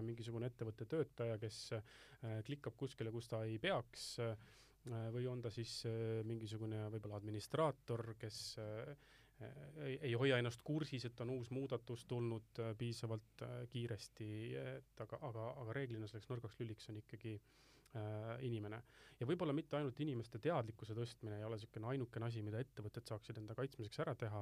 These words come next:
et, äh, ma soovitan väga ka vaadata tööprotsessid üle sellistes kohtades, kus toimub mingisuguste, ma ei tea, lepingute allkirjastamine, kinnitamine, pangaülekanded, äh, nõuete väljastamine,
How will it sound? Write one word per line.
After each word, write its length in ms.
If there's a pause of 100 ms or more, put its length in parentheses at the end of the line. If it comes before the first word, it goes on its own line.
et, 240
äh, 160
ma 80
soovitan 400
väga 160
ka 80
vaadata 320
tööprotsessid 800
üle 140 (260)
sellistes 340
kohtades, 480
kus 240
toimub 300
mingisuguste, 580
ma 480
ei 60
tea, 80
lepingute 580
allkirjastamine, 680
kinnitamine, 640
pangaülekanded, 1120
äh, 220 (580)
nõuete 400
väljastamine, 680